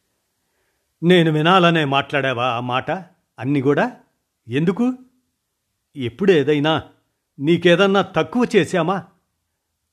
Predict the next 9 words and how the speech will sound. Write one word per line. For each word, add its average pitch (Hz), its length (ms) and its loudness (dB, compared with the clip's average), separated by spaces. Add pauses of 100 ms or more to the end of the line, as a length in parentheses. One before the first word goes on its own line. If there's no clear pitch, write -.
(100)
ఇందాకడి 135 560 -2
నుంచి 127 460 -10 (200)
ఎంత 139 460 -6
ఆలోచించినా 135 760 -2
నాకు 131 300 -4
గుర్తు 113 360 -12
రావట్లేదు. 123 640 -6 (1120)
మా 180 180 6
తప్పేమిటో, 160 680 -2